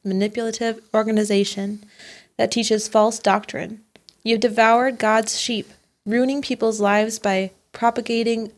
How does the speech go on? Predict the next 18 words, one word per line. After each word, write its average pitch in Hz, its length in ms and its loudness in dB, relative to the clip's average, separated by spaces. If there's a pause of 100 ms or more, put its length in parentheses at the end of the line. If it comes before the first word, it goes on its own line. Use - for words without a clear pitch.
(100)
false 226 400 -2
doctrines 208 640 0
and 208 240 -4
advocating 214 600 -2
harmful 202 380 -2
practices 208 680 -4
in 190 80 -4
the 190 120 -2
name 196 200 0
of 202 100 -2
God. 190 380 -2 (800)
And 214 120 0
as 214 140 -4
far 233 220 2
as 247 120 0
I 220 120 2
can 226 180 -6
see, 247 380 -8